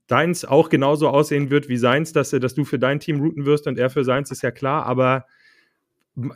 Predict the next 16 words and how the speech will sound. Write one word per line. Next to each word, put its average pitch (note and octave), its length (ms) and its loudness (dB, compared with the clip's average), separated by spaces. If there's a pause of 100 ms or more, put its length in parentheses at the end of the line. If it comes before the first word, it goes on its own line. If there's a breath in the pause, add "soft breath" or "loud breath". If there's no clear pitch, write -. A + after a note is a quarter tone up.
nur, F#3 280 6
nur F3 320 0
so A3+ 80 4
eine G3+ 140 4
Einschätzung, D#3 440 0
aber F#3+ 320 6
darf F#3+ 280 2
auch E3+ 120 0
mal F3+ 80 2
ein F3 80 2
bisschen E3+ 220 -2
dramatisch D#3 480 0
sein. D#3+ 480 0
Was C3 260 -2
glaubst G#2+ 320 0
du? G2+ 100 -6